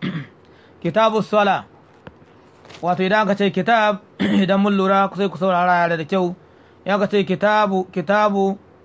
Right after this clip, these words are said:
to za a samu abuwabu ƙarƙashin shi. Idan aka ce babun,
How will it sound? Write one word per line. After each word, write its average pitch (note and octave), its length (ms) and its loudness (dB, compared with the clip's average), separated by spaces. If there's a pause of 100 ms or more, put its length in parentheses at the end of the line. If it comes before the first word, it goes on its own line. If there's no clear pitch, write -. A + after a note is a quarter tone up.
(1040)
to E3+ 140 -4
za G#3 160 2
a G#3 80 2
samu G3 580 0
abuwabu G3+ 520 2
ƙarƙashin F#3 460 -2
shi. - 200 -16 (480)
Idan G#3 300 0
aka G3+ 100 0
ce G3 200 0
babun, G#3 580 2